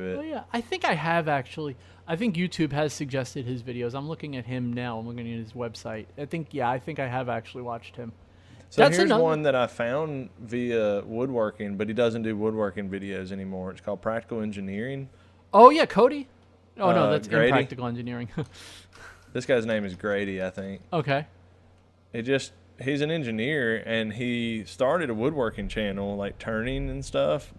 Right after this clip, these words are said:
Speaker 1: but just realized he wanted to go in a more engineering way. So he
Speaker 2: Oh, yeah,
Speaker 1: just
Speaker 2: look at that.
Speaker 1: tackles subjects like how do traffic signals work.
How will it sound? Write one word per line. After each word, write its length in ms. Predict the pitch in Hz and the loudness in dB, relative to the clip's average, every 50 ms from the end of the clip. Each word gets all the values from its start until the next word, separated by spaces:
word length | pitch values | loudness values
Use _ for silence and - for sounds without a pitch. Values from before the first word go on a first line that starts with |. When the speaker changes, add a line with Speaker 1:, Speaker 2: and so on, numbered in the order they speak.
| - 101 | -6 -2
Speaker 1:
but 340 | 110 107 101 101 98 - - - - - - - - - 117 | -2 0 0 -2 -4 -6 -10 -16 -20 -20 -20 -20 -20 -20 -12
just 280 | 113 117 107 - - | -10 -10 -8 -8 -6
realized 420 | 110 110 107 104 104 104 104 101 104 | -4 -2 0 0 2 0 0 0 -2
he 60 | 107 | -2
wanted 180 | 104 104 104 104 | -2 -2 -2 -2
to 60 | 101 | -2
go 180 | 104 104 101 101 | -2 -2 -2 -2
in 100 | 98 95 | -4 -6
a 60 | 95 | -6
more 300 | 92 110 113 113 110 101 | -4 -2 0 0 0 0
engineering 560 | 104 107 110 101 101 104 101 107 117 120 117 | -2 -4 -4 -6 -6 -6 -4 -4 -4 -4 -4
way. 240 | 117 120 127 131 131 | -2 -2 -2 -2 -4
So 200 | 123 - 117 117 | -2 -2 0 0
he 80 | 113 - | 0 0
Speaker 2:
Oh, 40 | |
yeah, 40 | - | 0
Speaker 1:
just 200 | - 117 - 233 | 0 -2 -2 -2
Speaker 2:
look 160 | 196 208 - | -4 -6 -8
at 80 | 262 - | -10 -12
that. 200 | 302 302 254 156 | -10 -8 -4 0
Speaker 1:
tackles 460 | 143 135 131 123 - 127 120 117 107 | 2 2 2 2 2 0 0 0 -2
subjects 540 | - - 131 120 120 113 110 117 92 - - | 0 2 2 2 2 2 -2 -4 -6 -4 -2
like 180 | 113 107 92 85 | 0 0 0 0
how 220 | 110 117 123 123 | 2 4 4 4
do 100 | 123 113 | 4 0
traffic 400 | - - 120 117 107 117 110 - | 0 2 2 2 2 -2 -6 -8
signals 460 | - 110 107 98 92 101 98 92 92 | -6 -6 -6 -4 -6 -8 -8 -8 -8
work. 340 | 98 95 95 92 95 92 | -6 -6 -4 -4 -6 -8